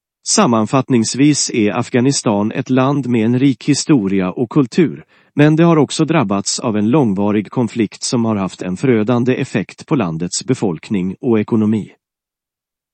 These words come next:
Trots internationella insatser för att stabilisera landet kvarstår många utmaningar för den afghanska regeringen,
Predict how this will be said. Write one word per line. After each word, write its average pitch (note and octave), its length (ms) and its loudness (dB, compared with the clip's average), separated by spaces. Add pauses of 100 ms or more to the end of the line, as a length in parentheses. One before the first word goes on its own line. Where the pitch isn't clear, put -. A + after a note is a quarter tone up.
(120)
Trots G#3 320 4
internationella C3 760 2
insatser G2+ 760 -2
för G#2 140 -6
att G2 120 -4
stabilisera C3+ 800 0
landet F#2+ 520 -4
kvarstår B2 560 0
många C3 340 2
utmaningar F#2+ 760 -2
för - 160 -6
den G2 180 -2
afghanska G2 640 -4
regeringen, F2+ 520 -4